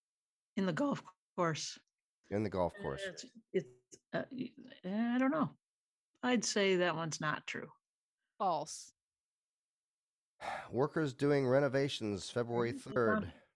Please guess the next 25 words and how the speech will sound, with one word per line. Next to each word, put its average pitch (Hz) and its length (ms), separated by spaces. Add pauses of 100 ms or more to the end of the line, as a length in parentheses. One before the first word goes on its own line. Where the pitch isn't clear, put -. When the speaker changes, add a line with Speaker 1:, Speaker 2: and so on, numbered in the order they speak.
(180)
Speaker 2:
on 95 120
a 92 60
Scottish 117 500
golf 127 320
course - 500 (100)
made 110 340
a 95 100
surprising 151 560
discovery. 127 580 (600)
A 82 40
ninety-five-year-old 104 1040 (220)
message 104 560
in 101 100
a 98 40
bottle 92 520
buried 92 500 (220)
in 90 140
a 82 40
ninth 85 380
hole 85 420 (120)
bunker. 73 480 (440)
Speaker 1:
Well, 220 360
good 165 200
for 160 120
them. 156 340